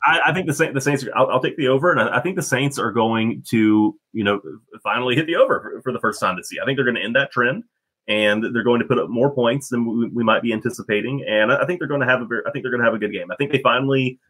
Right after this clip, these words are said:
you know, uncorked some things here against the Patriots that are going to serve them well throughout this season. And I think this is a great opportunity for them to show that, hey, th-, this translates against a,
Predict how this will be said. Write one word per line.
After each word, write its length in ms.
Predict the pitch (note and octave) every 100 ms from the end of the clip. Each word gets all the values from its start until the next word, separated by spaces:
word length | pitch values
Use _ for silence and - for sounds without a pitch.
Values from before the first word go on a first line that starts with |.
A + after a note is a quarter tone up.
| _ -
you 80 |
know, 100 | G#2+ A2+
uncorked 480 | B2 A#2+ B2+ C3 _
some 240 | - C3 C3
things 420 | B2 B2 B2+ - A#2+
here 240 | A#2+ A#2
against 220 | A#2 A#2+
the 40 | B2
Patriots 540 | A#2 A2+ A#2+ A#2+ A#2+ B2
that 120 | G#2+
are 60 |
going 240 | G#2+ G#2 G#2+
to 40 |
serve 260 | - A2+ G#2+
them 180 | G#2 G2
well 400 | F#2+ A2 A#2+ -
throughout 300 | A2 G#2 -
this 160 | G#2 -
season. 400 | A2+ C3+ E3 F#3 _ _ -
And 140 | G#2+
I 40 | F#2+
think 140 | D3
this 100 | C#3
is 100 | C3
a 60 | A#2+
great 240 | A#2 A#2+
opportunity 600 | A#2+ B2 A#2+ A#2+ C3 G#2+ G2+
for 80 | G#2+
them 120 | G#2
to 80 | G#2
show 260 | A2+ G#2+
that, 160 | G#2 A#2
hey, 140 | A#2+
th-, 140 | G#2+ A#2+
this 140 | B2
translates 560 | - B2+ D3 A#2+ G2 F#2+
against 320 | G#2+ G#2
a, 60 | -